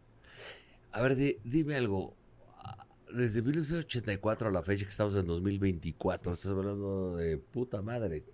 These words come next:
de cuarenta años, ¿no? No, ¿cuántos, eh, parezco a Jordi Rosado? Veinticuatro, ochenta y cuatro, noventa y cuatro, noventa y cuatro, noventa y cuatro, pues ya un chingo.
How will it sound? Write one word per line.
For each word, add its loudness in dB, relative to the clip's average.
de -12
cuarenta -6
años, -10
¿no? -2
No, -4
¿cuántos, -4
eh, -10
parezco -6
a 0
Jordi 0
Rosado? -4
Veinticuatro, -6
ochenta -8
y -6
cuatro, -4
noventa -4
y -4
cuatro, -4
noventa -4
y -12
cuatro, -4
noventa -6
y -4
cuatro, -10
pues -2
ya 2
un -6
chingo. -2